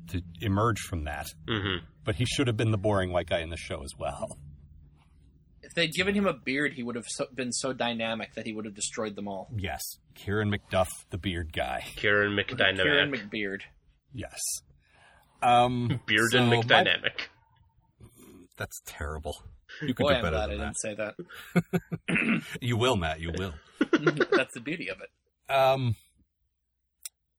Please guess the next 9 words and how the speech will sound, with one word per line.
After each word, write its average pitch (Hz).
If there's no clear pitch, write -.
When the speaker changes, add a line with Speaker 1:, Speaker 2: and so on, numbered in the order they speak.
Speaker 1:
did 110
we 208
just 294
combine 139
Oscar 127
Wilde 110
and 92
Star 95
Trek -